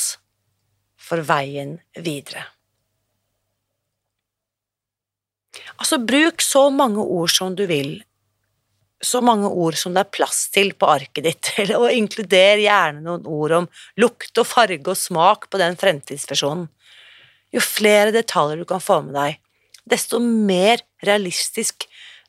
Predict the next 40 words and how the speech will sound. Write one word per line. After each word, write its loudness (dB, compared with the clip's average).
du -2
klarer 2
å -4
beskrive -4
din, -4
eh, -8
drømmefremtid, -4
jo -4
sterkere -2
effekt -6
vil -6
denne -4
ønsketenkningen -4
ha -8
på -14
deg. -8
Så 2
velg 2
gjerne 0
en -8
dato, 2
en -6
tid -4
frem, -2
la 0
oss -8
si -6
neste -4
syttende -6
mai, 2
eller -4
neste -6
jul, 2
eller -4
neste -6
sommer, 0
eller -6
neste -6
bursdag, 2
eller -4